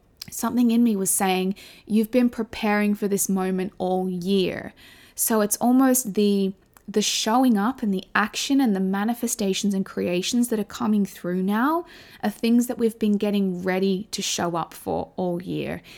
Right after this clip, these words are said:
And now is the time. So I hope that this has all resonated with you. I hope that different pieces I've shared here have been really supportive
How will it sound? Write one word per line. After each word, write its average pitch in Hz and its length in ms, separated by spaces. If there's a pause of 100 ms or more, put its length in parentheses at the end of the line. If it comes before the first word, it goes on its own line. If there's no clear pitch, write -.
(220)
And 196 220
now 196 300
is 226 180
the 226 140
time. - 800 (760)
So 233 640 (160)
I 226 60
hope 247 300
that 294 120
this 262 140
has 247 120
all 214 160
resonated 202 600
with 202 260
you. 196 420 (360)
I 202 40
hope 190 240
that 196 160
different 196 320
pieces 202 400
I've 175 160
shared 180 400
here 185 240
have 185 200
been 180 200
really 233 300
supportive 180 800